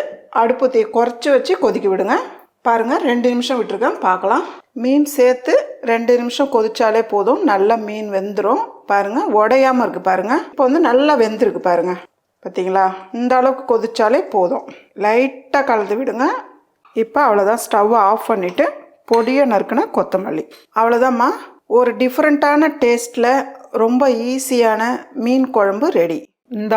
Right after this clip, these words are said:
அரைச்சு வச்ச மசாலா மீன் குழம்போட டேஸ்ட் ரொம்பவே சூப்பரா இருக்கும். இதுல சேர்த்திருக்க மசாலா தான் இந்த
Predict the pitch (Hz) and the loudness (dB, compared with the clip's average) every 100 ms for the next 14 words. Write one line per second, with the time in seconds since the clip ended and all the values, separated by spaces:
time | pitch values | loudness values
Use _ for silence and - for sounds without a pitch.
0 | 208 202 247 247 330 294 285 247 214 196 | 2 2 0 0 2 2 0 -4 -2 -4
1 | 190 233 254 233 202 214 220 220 196 190 | 0 2 2 0 -2 -6 -4 0 0 0
2 | 170 165 - 196 208 208 - 226 285 - | -2 -2 -2 0 0 -2 -4 -2 -2 -6
3 | - 214 220 247 262 262 269 - 220 214 | -4 0 0 2 2 2 0 -2 -4 -2
4 | 214 202 208 - 196 277 - 233 233 233 | 2 2 2 0 -2 -4 -2 0 2 2
5 | - 247 285 285 294 285 247 208 - 254 | 2 2 2 2 -2 0 0 0 0 2
6 | 254 240 180 254 240 330 - 226 | 4 2 2 0 0 -4 -6 -4